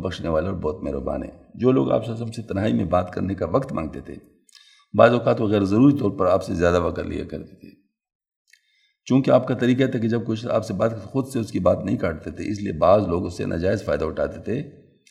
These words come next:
جن میں کچھ منافقین بھی شامل تھے۔ چنانچہ اس آیت نے حکم دیا تھا کہ جو کوئی شخص آپ سے تنہائی میں بات کرنا چاہے وہ اس سے پہلے سے کچھ غریبوں کو صدقہ خیرات کر کے آئے۔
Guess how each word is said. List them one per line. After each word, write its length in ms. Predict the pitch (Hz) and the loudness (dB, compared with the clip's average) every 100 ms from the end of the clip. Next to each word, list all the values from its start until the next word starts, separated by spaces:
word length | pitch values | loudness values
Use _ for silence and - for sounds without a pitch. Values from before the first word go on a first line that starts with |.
| _ _ | _ _
جن 180 | - 107 | -2 2
میں 80 | 110 | 2
کچھ 220 | 85 - | -2 -6
منافقین 540 | 90 90 85 90 92 92 | -4 -4 -4 -2 0 0
بھی 80 | |
شامل 340 | 98 - 64 65 | -2 -4 -6 -8
تھے۔ 140 | - - _ _ _ _ _ _ _ - | -12 -18 _ _ _ _ _ _ _ -2
چنانچہ 280 | 123 131 120 | 2 2 0
اس 120 | 123 | 0
آیت 220 | 123 - | 0 0
نے 160 | 101 104 | -2 0
حکم 200 | 143 113 | 2 2
دیا 140 | 104 | 2
تھا 100 | 107 | -2
کہ 120 | 98 | -4
جو 120 | 92 | -4
کوئی 160 | 104 95 | -2 -6
شخص 240 | 98 101 | -8 -8
آپ 180 | 82 98 | -6 -6
سے 80 | - | -10
تنہائی 360 | - 85 101 147 | -6 -2 4 6
میں 120 | 107 | 8
بات 260 | 82 82 | 6 4
کرنا 220 | - 82 76 | 0 -4 -6
چاہے 200 | 98 104 | -6 -4
وہ 80 | |
اس 60 | 92 | -6
سے 80 | - | -6
پہلے 200 | 98 92 | -4 -2
سے 100 | 92 - | -4 -8
کچھ 140 | 85 | -4
غریبوں 340 | 85 95 92 78 | 0 2 0 -2
کو 320 | 113 - - - _ _ 143 | -6 -8 -16 -20 _ _ -4
صدقہ 220 | 139 131 | -2 -6
خیرات 380 | - 117 113 - | -2 2 2 2
کر 100 | 104 | -4
کے 140 | 90 | 0
آئے۔ 180 | 76 69 | 0 0